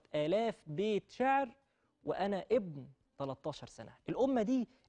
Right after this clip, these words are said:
اتبنت بالعلم. شوف كلام النبي صلى الله عليه وسلم يقول: "إن الملائكة لتضع أجنحتها لطالب العلم رضا بما يصنع،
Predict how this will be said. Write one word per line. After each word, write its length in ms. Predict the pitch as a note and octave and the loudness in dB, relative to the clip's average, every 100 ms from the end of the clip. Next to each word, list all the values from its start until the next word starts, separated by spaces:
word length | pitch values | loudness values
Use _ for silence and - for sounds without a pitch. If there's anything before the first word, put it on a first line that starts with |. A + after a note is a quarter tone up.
| D#3 | -6
اتبنت 360 | C#3 A3+ G#3 | 0 0 0
بالعلم. 400 | C#3+ C3+ F3 G3 | -2 -2 -2 -2
شوف 160 | - G#3 | -4 -8
كلام 300 | - A3+ B3+ | 0 2 2
النبي 320 | G3 E3+ A3+ | 0 0 0
صلى 180 | - D#3+ | 0 -2
الله 280 | F3+ G#3+ F#3+ | 2 2 2
عليه 180 | D3+ D3+ | -4 -6
وسلم 360 | E3 A3+ G#3 F3 | -6 -2 -2 -2
يقول: 260 | A3+ C4 - _ - | 0 0 -2 _ 0
"إن 140 | G#3 | 2
الملائكة 640 | G3 F#3+ F#3 F#3+ C#4 G3+ D#3 - _ - | 2 2 2 2 0 0 -2 -8 _ -4
لتضع 560 | D#3+ D#3+ B3 G#3 F3 F3 | -2 2 2 4 2 -2
أجنحتها 680 | D#3 F3 - F3 A3+ G#3+ F3 | -4 -4 -6 -2 0 0 0
لطالب 480 | D#3 B3 C4+ A#3 | 0 4 4 4
العلم 520 | G3 G3 C#4+ A3+ C3 - _ _ - | 0 2 2 2 -4 -10 _ _ 0
رضا 460 | G#3 A#3 A3 E3 C3 _ _ E3+ | 2 4 2 2 -6 _ _ -4
بما 200 | E3+ E3+ | 0 0
يصنع، 440 | G#3 - D#3 | -2 -2 -2